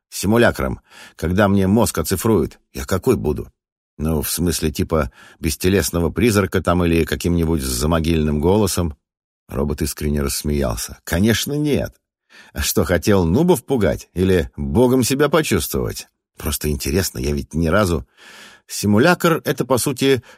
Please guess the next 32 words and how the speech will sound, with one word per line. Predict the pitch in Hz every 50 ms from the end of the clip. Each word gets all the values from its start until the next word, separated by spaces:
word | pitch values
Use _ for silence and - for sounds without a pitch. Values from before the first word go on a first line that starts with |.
| _ _
точно | - 185 180 - - 143 151 135
такой | - 127 104 - 131 131
же | 110 117 110
персонаж | - 110 92 87 - 98 107 110 95 -
игры, | 92 82 78 90 117 127
как | - - 92 - 73
и |
я, | 69 62 60 57 55
просто | - - 98 101 - - - 104 98
его | 92 90 98 98 107 113
разум | 117 117 104 87 95 95 92 87
был | 92 90 85
сверстан | - - 85 95 92 76 - - - 82 82 85
не | 87 90
машиной, | 92 90 85 - - 160 127 82 67 60 -
а | - 73 78
взят | 71 80 131 139 -
от | 123 -
человека. | - - 80 62 57 55 57 53 - - 55 50 - - _ - - - - - - - - - - - _ _
Тем | - - 185 202 202 180
же | 151 160 165
будешь, | 143 135 143 139 139 143 123 - - - - -
кем | - - 127 127 127
сейчас | - - 104 90 - - 123 131 110 -
есть. | - - 55 - - - - - - - - _ _ _ _ -
Может, | 156 156 127 120 95
чуть | - - 123 101
больше | 76 65 - 98 107 98 - - 101
возможностей | 92 87 69 65 78 92 104 92 80 87 82 - - 85 76
появится, | - 82 80 80 80 73 71 69 64 - - - 62 55 50 - _
там | - 135 123 90
увидишь. | 67 62 64 57 - - - - -